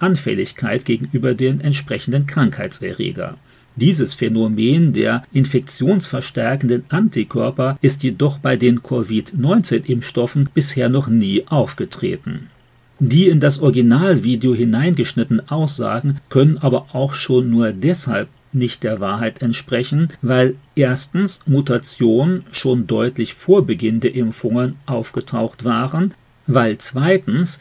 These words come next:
in Ländern mit hoher Impfquote keine bisher vollkommen neue Mutationen aufgetreten sind und weil drittens dort bislang weniger statt mehr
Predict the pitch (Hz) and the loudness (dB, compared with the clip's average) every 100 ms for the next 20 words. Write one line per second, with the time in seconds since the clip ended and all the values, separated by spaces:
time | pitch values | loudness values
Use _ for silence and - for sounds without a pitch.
0 | _ 131 120 110 117 123 156 185 120 123 | _ 4 6 4 2 2 0 2 0 -2
1 | - 123 - 185 170 - - 107 110 123 | -4 -4 0 2 2 -2 -10 -2 -2 0
2 | 143 156 - 123 156 190 98 - - 117 | -2 -2 -4 0 2 2 2 -2 -2 -6
3 | - 127 131 139 107 107 117 147 101 - | -2 0 2 0 -2 2 2 2 2 -2
4 | - - - 113 120 147 156 143 95 - | -6 -8 -4 -2 -2 -2 -2 -4 -8 -4
5 | 98 - 117 123 143 165 - 143 117 104 | -6 -4 -6 -2 0 -2 2 4 4 0
6 | 110 110 110 123 113 110 165 208 - - | -6 -6 -6 -2 -2 0 0 0 -2 -2
7 | - 123 135 123 - 127 117 90 120 208 | 4 4 4 -2 -2 -2 -2 2 4 6
8 | 131 98 92 - 107 - 123 120 107 | 4 2 -6 -6 -6 -4 -2 0 0